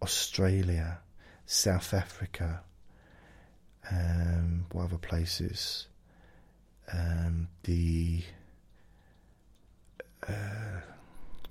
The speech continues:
uh, what is it? West Indies. Well, England as well, but we're, we're nowhere near as excitable as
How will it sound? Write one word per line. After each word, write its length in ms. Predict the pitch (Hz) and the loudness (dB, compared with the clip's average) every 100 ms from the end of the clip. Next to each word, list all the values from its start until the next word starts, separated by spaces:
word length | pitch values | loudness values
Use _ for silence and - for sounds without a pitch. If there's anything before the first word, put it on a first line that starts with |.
| - - - - - - - - - - - - - - - - - - - _ _ _ - _ - _ - - - | -12 -14 -16 -20 -20 -20 -20 -20 -20 -20 -20 -20 -20 -20 -20 -20 -20 -20 -20 _ _ _ -20 _ -20 _ -20 -18 -6
uh, 40 | 110 107 104 104 104 104 107 | -4 -2 -2 -2 -2 -2 -4
what 200 | 113 113 | -2 -2
is 180 | 95 90 | 0 0
it? 160 | 76 - - | -2 -8 -4
West 300 | 110 101 - | 2 4 6
Indies. 540 | 113 104 82 78 - - - - - - - - - - - - - - - - - - - - - | 6 6 4 2 0 -2 -6 -20 -20 -20 -20 -20 -20 -20 -20 -20 -20 -20 -20 -20 -20 -20 -20 -20 -2
Well, 160 | 120 113 | 0 4
England 400 | 135 110 82 82 | 4 6 4 2
as 80 | |
well, 240 | 104 90 80 | 2 2 2
but 180 | - - | -4 -2
we're, 280 | 110 101 87 - - - 101 | 2 2 2 -6 -18 -6 2
we're 160 | 95 | 4
nowhere 400 | 92 110 107 85 | 6 4 6 4
near 460 | 87 104 95 78 - - | 4 4 2 -2 -6 -2
as 560 | 85 85 - - - - - - - - - - _ - | 0 2 2 2 0 -6 -20 -20 -20 -20 -20 -20 _ -6
excitable 1080 | 90 - - 101 101 87 87 85 80 90 - - - | -4 4 4 6 2 2 2 2 0 -4 -10 -18 -4
as 600 | 90 85 - - - - | -2 2 2 2 -2 -6